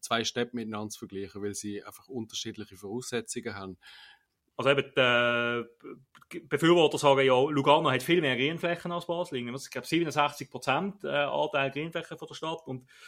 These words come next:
Speaker 2: ähm, der Präsident von der Jungliberalen, der Benny Vorfalkenstein, hat sich dann darüber beschwert auf Twitter und ist dann später auch von der B Z aufgegriffen worden, dass man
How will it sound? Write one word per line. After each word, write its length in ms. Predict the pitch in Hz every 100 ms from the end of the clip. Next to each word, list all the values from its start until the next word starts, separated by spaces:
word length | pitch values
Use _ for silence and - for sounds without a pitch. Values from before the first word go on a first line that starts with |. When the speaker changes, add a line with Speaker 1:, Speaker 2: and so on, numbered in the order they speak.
| - _
Speaker 2:
ähm, 340 | 117 120 120 117
der 80 | 120
Präsident 520 | 120 127 120 123 127
von 140 | -
der 100 | 120
Jungliberalen, 800 | 117 135 165 156 139 139 135 135
der 80 | 117
Benny 240 | 127 120
Vorfalkenstein, 680 | 123 131 139 131 127 131 127
hat 160 | 127 131
sich 100 | 131
dann 160 | 139 131
darüber 300 | 139 123 117
beschwert 560 | 113 123 120 147 151 - _ - _
auf 220 | - 139 -
Twitter 320 | 143 143 120
und 160 | 120
ist 140 | 113 -
dann 80 | 117
später 340 | 123 120 120
auch 60 | 117
von 80 |
der 60 | 117
B 160 | 123 123
Z 180 | 127 123
aufgegriffen 480 | 135 - 131 131
worden, 260 | 127 120 120
dass 160 | 131
man 120 | -